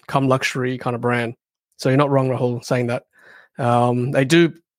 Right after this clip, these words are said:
they do pack a lot of tech inside their vehicles. It's almost like they test them with the, with the audience and the, and the buyers. And the, the buyers don't mind 'cause they're happy to test them out,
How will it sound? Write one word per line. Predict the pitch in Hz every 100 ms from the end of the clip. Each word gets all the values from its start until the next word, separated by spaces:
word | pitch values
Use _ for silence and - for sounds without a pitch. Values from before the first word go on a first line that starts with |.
| _
they | -
do | 131 151 143
pack | - 147 143
a |
lot | 131
of | 127
tech | - 147 131
inside | 135 123 131
their | 127
vehicles. | 120 135 131 117 113
It's | 147 139
almost | 180 151
like | 117 101
they | 113
test | - 147 -
them | 127 117 - _ _ _
with | - 127
the, | 135
with | 131
the | 131
audience | 131 135 127 110
and | 127 120
the, | 120
and | 127
the |
buyers. | 117 123 131 117 123 -
And | 127
the, | 120 139
the | 147
buyers | 147 156
don't | 147 143
mind | 135 151
'cause | 123 120
they're | 123 120 _
happy | 147 135
to | -
test | 123 143 -
them | 131
out, | 131